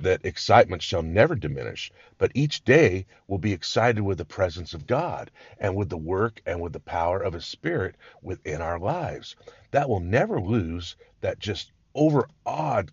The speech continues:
kind of an experience that God is working in our midst. God is demonstrating his love and his power that will n-, always have that fresh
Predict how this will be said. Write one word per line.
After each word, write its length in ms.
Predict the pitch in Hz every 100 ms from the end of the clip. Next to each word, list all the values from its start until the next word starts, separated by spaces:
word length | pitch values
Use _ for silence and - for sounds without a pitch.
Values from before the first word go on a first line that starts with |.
| -
kind 280 | 113 117 98
of 100 | 87
an 60 |
experience 680 | 76 - - 156 107 78 - - _ - -
that 180 | 110
God 240 | - 104 120
is 140 | 98
working 400 | 87 90 - 92
in 140 | 80 98
our 100 | 107
midst. 480 | 127 165 - - - - - -
God 220 | 110 110
is 160 | 80
demonstrating 800 | - 95 101 143 - 160 151 175
his 260 | 165 180 -
love 400 | 85 78 78 85 - - -
and 280 | 175 220
his 200 | 120 90
power 520 | - 73 58 50 - - - - _
that 140 | 120 -
will 140 | 113
n-, 220 | 98 95 - _ -
always 400 | 165 208 117 -
have 260 | 98 95
that 240 | 92 92 - _ _
fresh 560 | - - 139 156 -